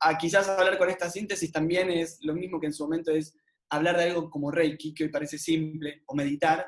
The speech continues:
pero en ese momento era al borde de la locura. Era el, eh, entonces, eh, a mí se me despierta e-, extrema admiración, incluso cuando alguien que hace Reiki hoy no me comprende, eh, ¿no? Digo, si no hubiese estado vos, yo no puedo estar acá, así que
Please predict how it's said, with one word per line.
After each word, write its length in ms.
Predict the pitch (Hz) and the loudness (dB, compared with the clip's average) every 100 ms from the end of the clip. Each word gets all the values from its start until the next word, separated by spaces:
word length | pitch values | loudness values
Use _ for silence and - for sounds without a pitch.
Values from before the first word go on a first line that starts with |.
| - _ | -10 _
pero 120 | - 151 | -2 0
en 40 | |
ese 140 | 160 | 2
momento 380 | 165 165 180 185 | 2 2 0 2
era 180 | 180 156 | 2 4
al 80 | 143 | 2
borde 280 | 151 160 151 | 2 4 2
de 40 | |
la 100 | 135 | 0
locura. 540 | 127 131 - 165 117 - _ _ _ | -4 -6 0 0 -2 -12 _ _ _
Era 260 | 156 156 147 | 0 2 2
el, 240 | 143 139 | 0 -4
eh, 340 | 139 135 131 117 | -8 -8 -8 -8
entonces, 760 | 139 160 180 175 165 117 - _ _ _ _ _ | -6 -2 -2 0 0 0 -6 _ _ _ _ _
eh, 680 | 143 135 127 123 120 123 - _ _ _ - | -8 -6 -6 -6 -8 -12 -16 _ _ _ 0
a 100 | 160 | 4
mí 120 | 185 | 4
se 100 | 180 | 4
me 80 | 151 | 2
despierta 480 | 151 170 165 151 123 | 4 2 4 4 2
e-, 200 | 147 - | -2 -8
extrema 480 | 139 131 - 170 170 | -14 -12 -4 0 2
admiración, 800 | 156 156 147 143 - 175 185 202 - | 2 4 2 2 0 2 2 0 -6
incluso 500 | 156 156 180 190 185 | -2 -2 -2 -2 -2
cuando 280 | 156 151 156 | 0 0 2
alguien 180 | 160 156 | 2 2
que 80 | 156 | 0
hace 180 | 156 156 | -6 -4
Reiki 300 | 151 160 156 | 0 0 0
hoy 80 | 156 | -2
no 80 | 156 | 0
me 140 | 143 | -4
comprende, 540 | - 143 175 139 123 - _ - - - | -8 -4 0 0 -2 -16 _ -20 -20 -12
eh, 160 | - 160 | 0 2
¿no? 320 | 160 196 226 - 165 | 6 4 2 -4 4
Digo, 260 | 180 165 | 6 6
si 220 | 156 - 185 | 4 -2 -2
no 140 | 214 | 2
hubiese 200 | 220 202 | 2 0
estado 240 | 196 196 196 | 2 4 6
vos, 220 | 208 196 | 2 -2
yo 80 | 185 | -4
no 180 | 175 165 | -4 -2
puedo 200 | 180 156 | 2 2
estar 180 | - 131 | 0 -12
acá, 200 | 131 135 | -12 -12
así 200 | 131 170 | -14 -12
que 80 | 170 | -10